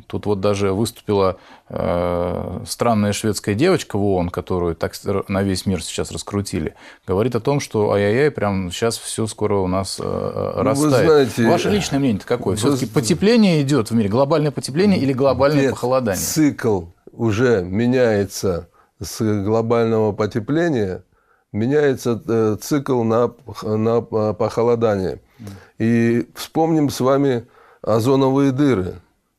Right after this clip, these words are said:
Speaker 2: Я не буду перечислять эти фамилии исследователей разных, и российских, и зарубежных, которые в, э,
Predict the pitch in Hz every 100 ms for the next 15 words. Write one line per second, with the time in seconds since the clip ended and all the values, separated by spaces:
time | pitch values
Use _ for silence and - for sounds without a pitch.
0 | _ 127 131 127 127 113 - 113 107 120
1 | - 120 98 107 101 113 - 127 180 185
2 | 147 120 104 120 110 135 139 131 117 117
3 | 120 117 113 110 104 - 107 107 101 160
4 | 139 - 113 117 107 110 117 143 131 117
5 | 98 - - _ 117 110 139 131 127 113
6 | - 110 107